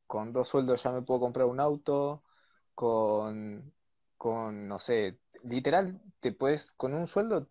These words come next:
o dos sueldos, o la mitad de un sueldo de un mes y medio de trabajo, te puedes comprar la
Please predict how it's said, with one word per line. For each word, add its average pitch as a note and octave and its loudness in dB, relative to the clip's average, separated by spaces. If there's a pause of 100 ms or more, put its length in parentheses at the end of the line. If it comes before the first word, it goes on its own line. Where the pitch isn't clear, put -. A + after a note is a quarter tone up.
(320)
o A#2 0
dos D3 0
sueldos, A#3+ -2 (440)
o A#2 -2
la A2 6
mitad A#2+ 6
de F#3 2
un D3 0
sueldo D#3 2
de A#2+ 4
un C#3 4
mes D3+ 0
y C#3 -2
medio C#3+ 4
de A#2+ 2
trabajo, B2+ 2
te - -4
puedes - 2
comprar C#3 6
la A#2+ 8